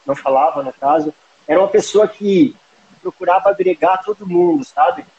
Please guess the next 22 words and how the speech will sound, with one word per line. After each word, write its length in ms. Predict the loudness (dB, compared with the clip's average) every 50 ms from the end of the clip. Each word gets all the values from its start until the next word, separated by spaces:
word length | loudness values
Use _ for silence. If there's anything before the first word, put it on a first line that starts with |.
| _ _ _ _ _
Procurava 560 | -20 -20 -16 _ -2 0 2 2 2 2 0 0
juntar 420 | -2 -4 -6 -4 -2 0 0 -2
todo 280 | -2 -4 -4 -4 -2 0
mundo, 340 | 0 0 0 0 -2 -4
sempre 320 | -6 -8 -14 -14 -14 -10 -2
tava 240 | 0 0 0 0 0
apa-, 320 | -2 -2 -2 -4 -4 -6 -12 _ -18
apaziguando 760 | -10 -4 -2 -2 0 2 0 0 2 0 0 0 0 -2 -2
as 80 | -4
situações 760 | -6 _ _ _ -18 -18 -16 _ -6 -2 0 0 0 -2 -4 _ _ _ _ _ _ _ _ _
que 440 | 2 4 4 6 6 4 4 2 2
gerava 400 | 0 0 2 2 2 2 2 0
alguma 280 | 0 0 0 -2 -2 -2
polêmica, 600 | 0 2 2 4 4 4 4 4 4 2 0 -2
alguma 220 | -6 -4 -6 -6
coisa. 200 | -6 -6 -8 -8 -6
"Não, 280 | -4 -2 0 0 0 0
não 160 | 0 -2 -2
é 80 | 0 -2
assim, 640 | -2 -4 -8 -16 -18 -18 -10 -6 -2 0 0 0 0
não 140 | -2 -4 -4
vamos, 420 | -4 -2 -2 -2 -4 -6 -12